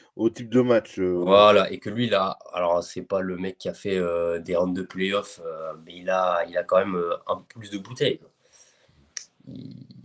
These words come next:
Speaker 2: et puis, il a montré qu'il fitait pas mal avec cet effectif, autant dans le vestiaire que sur le terrain, donc, euh, donc, euh, ça, c'est pas mal du tout. C'est pas mal du tout.
Speaker 1: Bon.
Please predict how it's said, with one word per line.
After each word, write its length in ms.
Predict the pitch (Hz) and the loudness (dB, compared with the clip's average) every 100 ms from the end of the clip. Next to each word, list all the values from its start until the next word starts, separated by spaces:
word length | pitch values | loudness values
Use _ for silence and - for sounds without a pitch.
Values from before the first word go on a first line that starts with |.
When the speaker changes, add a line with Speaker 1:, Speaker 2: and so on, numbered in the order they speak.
| _ _ _ _ _ | _ _ _ _ _
Speaker 2:
et 60 | 104 | -10
puis, 140 | - 120 | -6 4
il 80 | |
a 60 | 98 | 4
montré 300 | 92 95 - | 4 0 -6
qu'il 160 | - - | -8 -10
fitait 300 | - 90 92 | -10 -6 0
pas 160 | 98 | 2
mal 180 | 101 101 | 4 4
avec 120 | 95 | 2
cet 140 | - 98 | -4 -10
effectif, 640 | 92 90 - 117 - - _ _ - | -8 -10 -8 -8 -10 -16 _ _ -8
autant 240 | 92 95 | 0 2
dans 140 | 92 | 4
le 80 | 92 | 4
vestiaire 380 | 90 90 - 101 | 0 -4 -4 -6
que 100 | - | -8
sur 160 | - 87 | -6 -6
le 60 | |
terrain, 340 | - 90 110 104 | -2 -2 0 -4
donc, 300 | 85 82 - | -6 -10 -10
euh, 240 | 85 85 85 _ - - _ _ _ | -8 -8 -10 _ -20 -20 _ _ _
donc, 220 | 92 90 - | -8 -6 -4
euh, 160 | 87 85 | -2 -2
ça, 160 | - | -4
c'est 180 | 85 - | -4 -6
pas 120 | - | -2
mal 220 | 87 90 87 | 2 2 0
du 100 | 101 | -8
tout. 180 | 139 131 - _ _ | -12 -14 -18 _ _
C'est 160 | - - | -16 -4
pas 80 | 90 | -2
mal 220 | 87 87 | 0 -2
du 100 | 90 | -6
tout. 200 | - 87 - _ _ _ _ _ _ _ - _ _ _ _ _ _ - - _ _ _ _ | -12 -16 -16 _ _ _ _ _ _ _ -20 _ _ _ _ _ _ -20 -20 _ _ _ _
Speaker 1:
Bon. 340 | 71 73 98 | -20 -18 -18